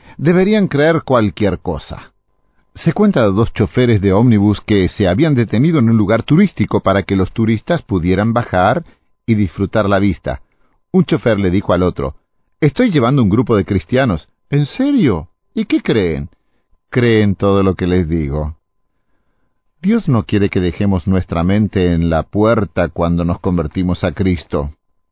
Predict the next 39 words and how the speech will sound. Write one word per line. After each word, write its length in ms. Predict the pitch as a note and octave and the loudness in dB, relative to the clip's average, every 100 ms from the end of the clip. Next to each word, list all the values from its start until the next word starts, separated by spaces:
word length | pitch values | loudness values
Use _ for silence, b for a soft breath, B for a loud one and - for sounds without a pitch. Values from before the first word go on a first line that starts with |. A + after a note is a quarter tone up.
| _ _ b b b _ | _ _ b b b _
Él 200 | G3+ F#3+ | 2 2
quiere 240 | G3 F#3 | 2 2
que 100 | E3 | 2
tengamos 440 | C3 A#2+ G#2+ C#3 A#2 | 0 2 2 2 0
discernimiento, 1160 | A2 A2 - F#2 G2 F#2 F2+ B2 A#2+ E2+ - D2+ | 0 0 2 2 4 4 4 4 4 2 0 -6
quiere 260 | - E3+ E3+ | 0 2 2
que 200 | B2 C#3 - | 2 0 0
sepamos 540 | B2+ F#2+ D3+ E3+ D3+ | -2 0 0 2 2
distinguir 640 | A#2+ C3 - A#2 G#2 D3 F#3+ | 2 0 2 4 4 4 2
entre 260 | E3 B2 A#2 | 2 2 2
lo 140 | F#2+ | 2
bueno 240 | F2+ D3+ C#3+ | 2 2 2
y 60 | |
lo 140 | G#2+ E2+ | 2 2
malo, 480 | F#2 C#3+ A#2 F2+ B B | 2 2 4 2 B B
lo 180 | A#2 C3 | 2 4
verdadero 520 | B2+ A2+ G2+ D#3 F#3 | 2 2 2 2 4
y 40 | |
lo 140 | C#3 F2+ | 4 2
falso, 600 | - D3 D3+ - F#2+ C2 _ b b | 0 2 2 -2 -4 -6 _ b b
lo 160 | - D#3 | 0 0
santo 440 | - D#3+ G3+ F3+ E3 | 2 0 2 2 4
y 40 | |
lo 160 | B2+ B2 | 4 6
impuro. 680 | G#2+ F#2 G3+ A3 C#3 D#2+ - _ _ _ b - | 4 4 2 4 2 0 -6 _ _ _ b -8
La 140 | C3+ C3 | -2 0
Biblia 360 | E3+ E3 A#2+ | 0 2 0
trata 380 | - F#2+ G2+ F#2+ | 0 -2 -2 0
de 120 | E2+ | 0
este 200 | G2+ G2+ | 0 -2
tema 260 | E2 A#2 F2+ | -2 0 2
muy 220 | F2+ A#2+ | 2 2
a 40 | |
menudo. 460 | A#2+ C3+ G#3 B2+ D2 b b b b b - | 2 4 2 2 -4 b b b b b -2
Vamos 280 | F#3+ A3+ E3+ | 0 2 0
a 40 | |
ver 140 | C3+ | 0
algunos 360 | A2 G2 A2+ A2 | 2 2 2 0
ejemplos. 640 | A2+ B2 F#2 C#2+ - - | -2 0 0 -2 -8 -12